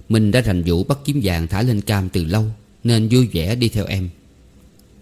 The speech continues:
Thằng Bảo dắt Minh xuống bờ trăm bầu ở đầu đất, nhìn lên ngọn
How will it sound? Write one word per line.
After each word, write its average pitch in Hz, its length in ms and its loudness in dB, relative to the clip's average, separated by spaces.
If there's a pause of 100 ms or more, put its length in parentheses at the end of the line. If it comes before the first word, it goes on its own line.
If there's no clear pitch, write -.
(120)
Thằng 104 180 -2
Bảo 98 180 0
dắt 156 200 -2
Minh 110 240 4
xuống 151 300 0
bờ 95 120 2
trăm 123 220 0
bầu 82 300 0
ở 98 140 -2
đầu 87 200 -4
đất, 120 180 -2 (560)
nhìn 107 200 2
lên 131 220 2
ngọn 92 180 -2